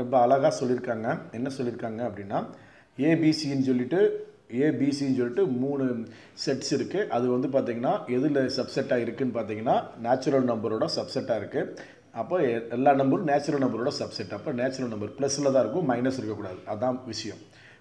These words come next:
சரியா? இப்போ வந்து பார்த்தீங்கன்னா இந்த இடத்துல A to B கொடுத்துருக்காங்க.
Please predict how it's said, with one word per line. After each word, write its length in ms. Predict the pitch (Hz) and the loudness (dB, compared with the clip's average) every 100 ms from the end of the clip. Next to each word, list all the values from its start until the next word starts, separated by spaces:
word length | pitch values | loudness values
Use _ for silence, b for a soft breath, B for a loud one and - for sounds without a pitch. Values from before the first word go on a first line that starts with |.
| - | -8
சரியா? 240 | 165 160 110 B B 147 | 0 2 0 B B -2
இப்போ 120 | 147 143 | 2 4
வந்து 120 | 160 160 | 4 2
பார்த்தீங்கன்னா 340 | 139 147 147 139 | 2 2 2 2
இந்த 100 | 131 127 | 2 0
இடத்துல 280 | 135 131 139 160 - 120 151 | -2 0 0 0 -8 -2 0
A 100 | 160 | 2
to 80 | 160 123 | 2 4
B 100 | 147 | 0
கொடுத்துருக்காங்க. 500 | 135 113 117 113 113 | 0 -4 -4 -4 -2